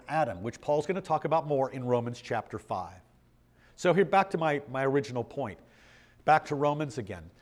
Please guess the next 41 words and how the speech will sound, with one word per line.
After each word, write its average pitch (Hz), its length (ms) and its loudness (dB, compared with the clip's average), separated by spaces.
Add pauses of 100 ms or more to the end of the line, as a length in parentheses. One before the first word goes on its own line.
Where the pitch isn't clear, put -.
(200)
So 196 380 8 (320)
there 170 240 10
are 175 140 10
Christians, 214 560 2
well-meaning, 190 520 2
well-intended, 170 600 2
who 165 80 0
say, 160 400 2 (240)
"You 160 160 0
don't, 160 320 4
you're 160 180 0
not 156 240 4
a 240 60 4
sinner 196 340 -2
until 160 300 -2
you 180 160 0
commit 190 320 -2
a 190 80 2
sin." 110 320 -4 (500)
Now, 175 60 2
I'll 180 80 4
give 202 160 4
you 196 60 2
an 196 40 2
example. 160 540 -2 (1500)
Um, 139 300 0 (400)
when 151 140 0
I 160 100 6
was 170 160 2
studying 170 400 4
at 160 100 -2
the 143 60 -4
seminary 165 600 -2
and 127 100 -6
I 147 80 0
had 143 240 -2
pastor 143 420 -2
as 131 120 -2
counselor 165 580 2 (180)
class, 160 540 0 (1160)
um, 117 440 0